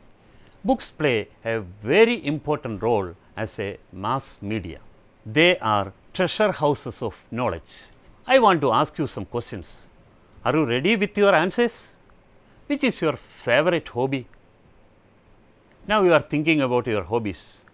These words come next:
aren't you? Some of you like painting, some of you like swimming, some of you like drawing, reading, cooking, gardening, right? How many of you like painting?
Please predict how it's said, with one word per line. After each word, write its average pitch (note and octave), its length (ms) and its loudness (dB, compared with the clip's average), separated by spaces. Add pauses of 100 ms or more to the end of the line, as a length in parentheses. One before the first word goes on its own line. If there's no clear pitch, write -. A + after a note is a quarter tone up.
aren't G3+ 260 -2
you? A2 160 -2 (1040)
Some D#3+ 300 2
of E3 180 2
you D3+ 80 -2
like B2 340 0
painting, A#2+ 720 -2 (600)
some E3+ 280 0
of F#3+ 160 0
you E3+ 60 0
like C#3+ 240 2 (120)
swimming, A#2+ 680 0 (560)
some E3+ 240 0
of F#3 140 0
you E3+ 60 -2
like C#3 220 0
drawing, A#2 640 0 (420)
reading, A#2 800 0 (240)
cooking, A2+ 680 -2 (240)
gardening, A2+ 580 2 (1500)
right? - 420 -4 (680)
How G#3 160 8
many C4 220 4
of - 160 -2
you G3+ 80 2
like D3+ 260 4
painting? C#3 440 -2